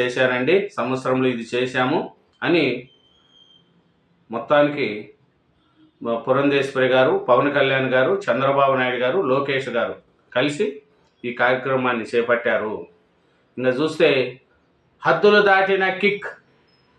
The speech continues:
నేను మద్యం ముట్టను అంటూ చెవిరెడ్డి చెప్పిన కథలు ప్రణయ్ ప్రకాష్ దొరకడంతో ఇప్పుడు ఆయన, ఆయనకే అడ్డం తిరిగాయి.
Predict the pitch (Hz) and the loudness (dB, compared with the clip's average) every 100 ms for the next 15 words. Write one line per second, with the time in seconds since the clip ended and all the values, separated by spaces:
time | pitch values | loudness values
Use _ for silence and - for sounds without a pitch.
0 | _ _ - 135 180 196 175 156 147 196 | _ _ -6 0 4 4 4 2 2 2
1 | 190 185 202 190 208 233 - - 151 185 | 2 0 2 2 2 0 -6 -2 0 4
2 | 190 185 170 185 190 190 190 180 180 170 | 4 4 2 4 4 2 0 0 0 0
3 | 175 165 196 220 240 - - _ _ _ | 0 4 4 4 2 -2 -14 _ _ _
4 | 165 175 202 208 196 185 190 190 - - | 0 2 2 2 2 2 2 2 -2 -12
5 | - 156 165 190 190 190 196 196 175 - | -2 2 4 4 4 4 6 6 4 4
6 | 190 175 160 175 190 190 175 - - _ | 4 6 4 4 0 -2 -4 -10 -20 _
7 | - 147 180 190 196 180 165 180 185 185 | -2 2 2 2 2 2 2 0 2 2
8 | 175 180 156 135 | 4 4 2 0